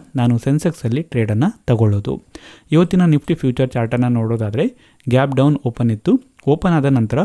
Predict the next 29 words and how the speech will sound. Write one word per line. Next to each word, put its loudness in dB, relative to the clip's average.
ಮಾರ್ಕೆಟ್ 0
ಇಲ್ಲಿ -2
ಅಗ್ರೆಸಿವ್ -2
ಆಗಿ -2
ಕೆಳಗಡೆ -4
ಬರ್ತಾ -4
ಇತ್ತು. -12
ಹಾಗೆ -2
ಕೆಳಗಡೆ -2
ಬರ್ತಾ -4
ಇದ್ದಾಗ -4
ಈ 2
ಒಂದು 2
ಕ್ಯಾಂಡಲ್ -2
ಏನಿದೆ, -2
ಇದು 0
ನನಗೆ 0
ತುಂಬ 0
ಇಂಟ್ರೆಸ್ಟಿಂಗ್ -2
ಕ್ಯಾಂಡಲ್ 0
ಆಗಿತ್ತು. -8
ಯಾಕಂದ್ರೆ 0
ಈ 2
ರೆಡ್ 0
ಕ್ಯಾಂಡಲ್ 0
ಆದ 0
ನಂತರ -2
ನೆಕ್ಸ್ಟ್ 0
ಕ್ಯಾಂಡಲಲ್ಲಿ 0